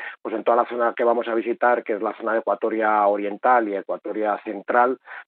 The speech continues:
pues hay casi más, bueno, hay, no casi, hay más de veintiséis grupos étnicos, eh, algunos absolutamente espectaculares y probablemente pues de las zonas tribales que mejor conservan su forma de vida en el continente y probablemente las únicas. O sea, yo,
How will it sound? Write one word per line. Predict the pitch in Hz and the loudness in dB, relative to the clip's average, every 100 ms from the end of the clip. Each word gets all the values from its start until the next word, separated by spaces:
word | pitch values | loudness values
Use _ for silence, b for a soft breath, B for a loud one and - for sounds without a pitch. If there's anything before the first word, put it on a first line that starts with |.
| - | -12
pues | 107 | -6
hay | 117 113 | -2 -2
casi | - 110 117 117 117 113 107 104 101 98 | -2 -4 0 0 2 0 0 -2 -2 -4
más, | 101 123 123 | 0 2 4
bueno, | 127 110 | 2 0
hay, | 107 113 | 0 0
no | 85 104 | -2 -4
casi, | 98 101 110 | -2 -2 -4
hay | |
más | 113 117 | -2 -4
de | 113 | -4
veintiséis | 104 98 98 - 104 | -6 -6 -12 -12 -8
grupos | 104 - 107 | -8 -6 -6
étnicos, | 135 131 123 135 139 143 110 | -6 -6 -2 2 4 2 -2
eh, | 98 92 92 87 85 | -6 -6 -6 -6 -6
algunos | 90 92 104 101 | -6 -4 -6 -6
absolutamente | 104 98 95 98 98 110 110 110 110 104 98 | -8 -8 -6 -6 -6 -2 0 0 0 -2 -4
espectaculares | - - - 110 117 123 131 B B - | -8 -14 -10 -4 0 0 -2 B B -10
y | |
probablemente | - 123 131 135 131 143 | 2 4 4 2 0 -2
pues | 135 123 | -4 -4
de | 113 | -2
las | 110 | -4
zonas | 127 120 - | -4 -6 -4
tribales | 123 117 123 | 0 0 0
que | - | -2
mejor | 120 - 113 | -4 -2 -2
conservan | - 127 - 113 117 | 0 -4 -2 -2 -2
su | 110 | -2
forma | - 104 107 | -12 -6 -4
de | 104 | -4
vida | 107 107 | -4 -4
en | 107 | -4
el | 101 | -6
continente | - 110 120 131 151 | -6 -6 -4 -2 -2
y | 151 | -4
probablemente | - 135 156 151 147 | 0 2 2 -2 -6
las | 143 113 131 | -6 -6 -6
únicas. | 113 92 90 - | -8 -8 -12 -12
O | 98 | -16
sea, | 104 98 | -10 -4
yo, | 117 120 | -2 -2